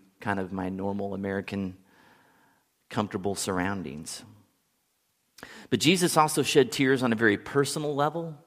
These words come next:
with people that he knew, friends and family that he kind of acquired along the way. And for me, that's, that's definitely the more challenging frontier,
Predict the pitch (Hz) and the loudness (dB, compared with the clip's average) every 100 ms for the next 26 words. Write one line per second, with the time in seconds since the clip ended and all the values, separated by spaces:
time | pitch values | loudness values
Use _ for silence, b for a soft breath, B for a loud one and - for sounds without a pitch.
0 | B B B - 104 127 123 117 110 107 | B B B -2 0 0 0 2 2 2
1 | 98 101 123 143 151 - - 117 131 113 | 0 2 2 0 -4 -6 -4 -2 -2 -4
2 | 101 - 110 123 127 120 95 101 95 101 | -4 -2 -2 -2 -2 -2 -4 -8 -10 -12
3 | 104 104 110 98 - 101 123 135 120 - | -8 -6 -4 -2 6 8 8 4 0 -8
4 | 107 104 107 101 104 113 156 147 B B | -2 0 0 0 2 2 2 -6 B B
5 | B B B B B - 113 107 127 110 | B B B B B 0 0 2 2 2
6 | 151 170 135 113 131 - - 117 123 - | 2 2 2 4 2 0 -2 -2 -2 2
7 | 135 135 117 107 101 101 98 95 123 110 | 2 4 0 0 0 0 0 0 0 0
8 | 117 107 104 98 - 104 85 - 95 80 | 0 -2 -4 -6 -4 -4 -4 -4 -4 -4